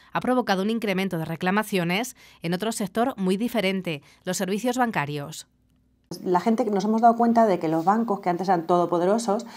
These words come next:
Speaker 2: pues eso ya han, han dejado de tener ese poder tan importante y hemos visto que, que, bueno, pues que esos abusos se pueden reclamar y, y prosperan. Entonces sí que es cierto que, que ha habido un aumento importante en la reclamación al sector bancario.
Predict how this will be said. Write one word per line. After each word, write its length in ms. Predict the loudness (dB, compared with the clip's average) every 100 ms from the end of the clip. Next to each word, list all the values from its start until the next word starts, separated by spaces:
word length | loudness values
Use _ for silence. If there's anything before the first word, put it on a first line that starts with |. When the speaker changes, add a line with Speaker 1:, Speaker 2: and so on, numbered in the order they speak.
| -18 -18 -10
Speaker 2:
pues 680 | 2 4 4 2 2 2 0
eso 300 | -2 0 2
ya 220 | 4 6 6
han, 300 | 6 2 0
han 200 | -2 -2
dejado 300 | 2 4 4
de 100 | 4
tener 280 | 2 2 2
ese 300 | 2 0 0
poder 400 | 2 4 4 2
tan 140 | 0
importante 420 | 0 0 0 2
y 40 | 2
hemos 180 | 2
visto 280 | 0 -4 -6
que, 320 | -2 0 0 -4
que, 100 | -10
bueno, 200 | -8 -8
pues 180 | -8 -8
que 100 | -8
esos 240 | -6 -2
abusos 400 | -2 -2 -2 -4
se 80 | -4
pueden 400 | -6 -4 -4 -4
reclamar 680 | -6 -4 -2 -2 -4 -4 0
y, 280 | 0 0 -4 -14 -20 -4
y 120 | 2 4
prosperan. 560 | 4 2 0 2 2
Entonces 460 | 0 -4 -4 -6 -6
sí 180 | -6 -4
que 100 | -4
es 80 | -4
cierto 340 | -4 -2 -4 -2
que, 380 | -2 0 -2 -4
que 60 |
ha 20 |
habido 240 | -2 0 2
un 160 | 2
aumento 320 | 2 2 2 0
importante 460 | -4 -6 -6 -4
en 40 | -4
la 60 |
reclamación 420 | -4 -8 -10 -8 -6
al 100 | -6
sector 320 | -10 -12 -10
bancario. 420 | -10 -12 -14 -16